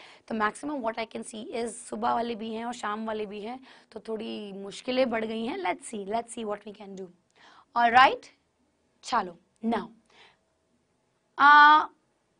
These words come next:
now, बेटा, लास्ट क्लास में हमने एक चीज पढ़ी थी कि बायोगैस क्या है, तो जल्दी से इसको रिवाइज करा देते हैं। आज का टॉपिक तो छोटा सा है, bio for,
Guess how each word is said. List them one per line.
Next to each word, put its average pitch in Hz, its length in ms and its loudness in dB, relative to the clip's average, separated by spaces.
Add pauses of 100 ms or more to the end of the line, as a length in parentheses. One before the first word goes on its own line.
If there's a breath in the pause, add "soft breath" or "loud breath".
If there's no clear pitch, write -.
(840)
now, 311 340 4 (240)
बेटा, 254 380 4 (560)
लास्ट 381 300 4
क्लास 294 340 6
में 262 120 -4
हमने 240 320 -4
एक 262 240 -6
चीज 254 240 -6
पढ़ी 202 200 -6
थी - 340 -14 (680)
कि 427 120 -2
बायोगैस 330 800 4
क्या 233 160 -4
है, 185 240 -12 (360 soft breath)
तो - 300 0
जल्दी 480 340 6
से 370 100 4
इसको 359 180 0
रिवाइज 254 360 2
करा 233 240 2
देते 226 240 -4
हैं। 349 100 -4
आज 226 320 0
का 262 100 -4
टॉपिक 233 320 -2
तो 254 60 -6
छोटा 240 360 -4
सा 226 140 -4
है, 214 140 -4
bio 214 340 -2
for, 226 220 -4